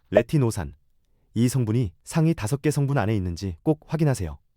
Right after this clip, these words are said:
이 성분이 뚜렷하게 표시되어 있지 않다면 함량 미달에 효과 없는 제품일 가능성이 높으니 주의하셔야 합니다. 성분표를 직접 읽는 것이 어렵다면 약사에게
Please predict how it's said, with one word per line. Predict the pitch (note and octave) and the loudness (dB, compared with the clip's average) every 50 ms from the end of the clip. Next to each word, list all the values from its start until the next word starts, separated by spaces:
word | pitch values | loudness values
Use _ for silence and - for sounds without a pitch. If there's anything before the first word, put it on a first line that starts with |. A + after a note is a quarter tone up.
| _ _ _ _ _ _ _ _ _ _ _ _ _ _ _ _ _ | _ _ _ _ _ _ _ _ _ _ _ _ _ _ _ _ _
이 | - A#2+ C#3 | 2 4 4
성분이 | C3+ D3+ D3 C3 C#3 D3 D3+ | 4 4 2 4 4 4 4
뚜렷하게 | - F3+ - E3+ - D#3 C#3 D#3 | 4 4 2 4 4 2 2 2
표시되어 | D#3 - D#3 - C3 C3+ B2+ B2 | 0 0 -4 0 2 2 4 4
있지 | A2+ - - | 2 2 0
않다면 | A2+ F2 F2 - F2 G2 F#2+ D#2 - _ _ _ | -2 -2 -2 -4 -4 -4 -6 -6 -10 _ _ _
함량 | _ - F3 F3 E3+ E3+ E3 | _ 0 2 4 4 4 4
미달에 | D3+ C#3+ C3 B2+ C3+ C#3+ - | 4 4 6 6 4 4 2
효과 | F3 E3 - D#3 C#3 | 0 0 0 0 2
없는 | B2 B2 B2 B2+ | 2 2 2 2
제품일 | B2+ - G2+ - - A2 G#2 G#2+ A2 | 2 0 -2 -2 0 0 0 0 0
가능성이 | - G2+ G2 G#2 G#2 - G#2 G2+ A2 | -2 -2 -2 -2 -2 -2 -2 0 0
높으니 | G2+ F#2+ - - G2 E2+ C#2 - _ _ _ _ _ _ _ _ _ _ - | 0 -2 -2 -4 -8 -8 -8 -10 _ _ _ _ _ _ _ _ _ _ 0
주의하셔야 | - B2+ C3 C#3 C3+ C3 - B2+ A#2+ | 4 6 6 6 6 6 4 2 2
합니다. | A#2 G#2+ F#2 - C#2 C2+ - _ _ _ _ _ _ _ _ _ _ _ _ _ _ _ _ _ _ _ | 2 0 -2 -4 -6 -14 -16 _ _ _ _ _ _ _ _ _ _ _ _ _ _ _ _ _ _ _
성분표를 | - D#3+ D3+ C#3 C#3+ C#3 - C3+ B2+ C3 A#2+ F#2+ | 0 2 2 4 2 2 4 4 4 4 4 2
직접 | - - - - - C3+ C3 - | 0 -6 -6 2 2 2 4 4
읽는 | G#2 G#2+ A2+ B2 A#2+ | 0 2 2 2 2
것이 | A#2 A2 - C#3+ | 2 2 2 2
어렵다면 | A#2 F2+ G#2 - - E2+ F2 G2 E2+ - - _ _ _ _ _ _ _ _ - | 2 2 0 0 -2 -4 -4 -4 -6 -8 -12 _ _ _ _ _ _ _ _ 0
약사에게 | G2+ - - B2+ A2 G#2 F#2+ A2+ A2+ E2+ | 0 2 4 2 2 2 2 0 -2 -4